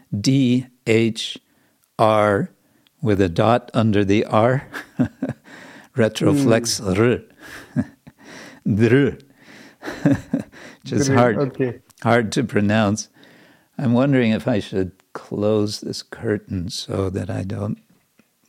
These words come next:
Speaker 1: look so strange on the mic-, on the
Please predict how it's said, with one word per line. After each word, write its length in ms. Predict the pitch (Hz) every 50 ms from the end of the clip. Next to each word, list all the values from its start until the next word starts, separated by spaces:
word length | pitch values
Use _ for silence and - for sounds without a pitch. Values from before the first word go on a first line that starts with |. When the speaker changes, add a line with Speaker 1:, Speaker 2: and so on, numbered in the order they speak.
| - -
Speaker 1:
look 160 | 113 110 -
so 220 | - - 104 98
strange 640 | 95 - - - - 101 101 98 95 95 87 - - -
on 160 | 127 117 110 98
the 60 | 98
mic-, 380 | 95 95 101 110 107 - - - _ - _ _ -
on 200 | 113 101 98 98
the 280 | 95 92 90 92 92